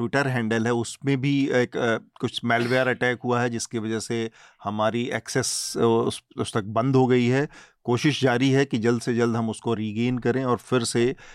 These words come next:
हमारे न्यूज लॉन्ड्री हिंदी का जो, अ, अ, Twitter हैंडल है,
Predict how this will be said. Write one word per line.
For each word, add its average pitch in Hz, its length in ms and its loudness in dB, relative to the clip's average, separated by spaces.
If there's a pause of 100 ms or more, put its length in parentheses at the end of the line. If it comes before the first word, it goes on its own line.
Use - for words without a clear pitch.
(120)
हमारे 110 280 0
न्यूज 110 220 0
लॉन्ड्री 113 260 0
हिंदी 110 260 -6
का 107 160 -4
जो, 113 340 -4
अ, 98 340 -8 (380)
अ, 92 160 -10
Twitter 110 300 -4
हैंडल 95 340 -6
है, 123 160 -6